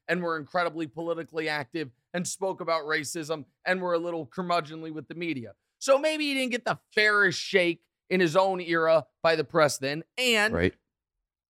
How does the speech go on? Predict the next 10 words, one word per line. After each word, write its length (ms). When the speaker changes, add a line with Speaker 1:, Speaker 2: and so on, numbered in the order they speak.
Speaker 1:
post 460
his 220
basketball 600
career, 460
we 260
have 220
not 380
celebrated 960
him 200
because 800